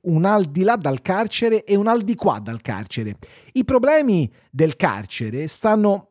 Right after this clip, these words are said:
al di qua ed è giusto farli conoscere. C'è però anche un al di là, la comunità dei liberi,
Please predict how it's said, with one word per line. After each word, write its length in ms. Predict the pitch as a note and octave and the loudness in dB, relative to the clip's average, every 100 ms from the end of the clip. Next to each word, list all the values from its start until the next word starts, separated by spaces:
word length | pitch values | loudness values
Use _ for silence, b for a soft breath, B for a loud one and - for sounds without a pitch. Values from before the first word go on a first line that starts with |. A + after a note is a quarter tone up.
| - | -4
al 120 | F#3 | -2
di 140 | D#3 | -2
qua 340 | - D#4 B2 - _ _ | 0 0 0 -6 _ _
ed 160 | G3 G#3 | -2 0
è 80 | F3+ | 2
giusto 380 | B3+ E4+ E3 | 2 2 0
farli 480 | - A#2+ A#2+ A#2+ A2 | -4 -4 -4 -4 -6
conoscere. 680 | - G#3+ A#3 - C#3+ A#2+ A2+ B B B | 0 4 4 2 -2 -2 -6 B B B
C'è 160 | B3+ | -2
però 240 | B3+ C4 B3+ | 2 4 4
anche 300 | A#3+ G3 F#3+ | 4 2 2
un 120 | F3+ | 4
al 140 | F3+ | 2
di 120 | D#3 D#3+ | 2 2
là, 460 | A#2 G2 C3 G3+ F3 | 2 -2 -6 -8 -4
la 120 | E3 | -2
comunità 400 | F3+ E3 D#3+ E3+ | 2 2 2 2
dei 160 | D3+ | 2
liberi, 480 | C#3 A#2 A2+ C3+ F#3 | 2 0 -2 -4 -4